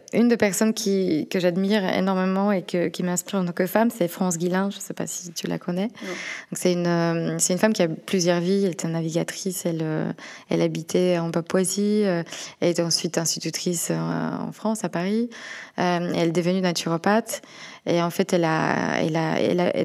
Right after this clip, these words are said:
Speaker 1: élaboré, euh, une méthode. Donc, elle a écrit un livre qui s'appelle La Méthode,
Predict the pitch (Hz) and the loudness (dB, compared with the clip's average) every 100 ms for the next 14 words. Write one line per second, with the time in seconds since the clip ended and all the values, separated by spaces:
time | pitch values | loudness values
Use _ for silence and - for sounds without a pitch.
0 | - 180 185 175 180 175 185 208 - 160 | 0 0 2 2 2 2 2 2 2 0
1 | 160 160 - 175 170 170 165 190 196 - | -2 -6 -4 -2 -2 0 0 0 -2 -6
2 | - - - - - - 165 165 170 - | -10 -8 -6 -6 -8 -6 -4 -4 -4 -8
3 | 165 165 170 170 165 185 196 | -2 -2 0 -2 -2 0 0